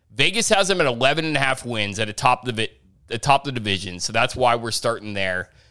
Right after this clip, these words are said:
Uh, Newman, do you wanna give us kind of a, maybe a little bit of a breakdown of what has changed for the Bucs over the offseason?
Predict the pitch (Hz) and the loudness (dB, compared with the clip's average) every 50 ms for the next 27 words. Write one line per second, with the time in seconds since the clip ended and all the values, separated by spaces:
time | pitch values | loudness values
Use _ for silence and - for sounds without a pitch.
0 | _ - - 113 117 120 117 127 160 196 220 208 170 180 214 247 277 269 247 240 | _ -2 2 2 2 2 2 2 2 2 2 0 -2 0 0 2 2 2 2 2
1 | 233 185 - - _ _ - 190 196 196 175 170 156 135 123 - _ - 151 165 | 2 2 0 -2 _ _ 0 2 2 4 6 4 4 4 2 -6 _ -2 -2 0
2 | 165 170 175 165 156 147 135 123 120 110 107 - 151 156 170 160 175 170 160 139 | 0 2 4 4 6 6 4 2 0 -4 -6 -8 -4 -2 0 2 2 0 0 0
3 | 113 - 131 139 151 143 - 160 156 165 160 131 113 107 135 135 127 - - - | -2 0 2 2 2 2 2 2 4 4 2 0 0 2 2 2 2 0 -2 -2
4 | - 131 127 139 143 - - 165 147 131 156 151 151 - - 151 131 131 131 139 | 0 0 0 0 -2 -2 -2 -4 -2 2 2 2 2 0 -2 -4 -2 0 2 4
5 | 135 139 139 - 160 151 147 151 160 147 | 4 4 2 0 -4 -4 -4 -4 -6 -6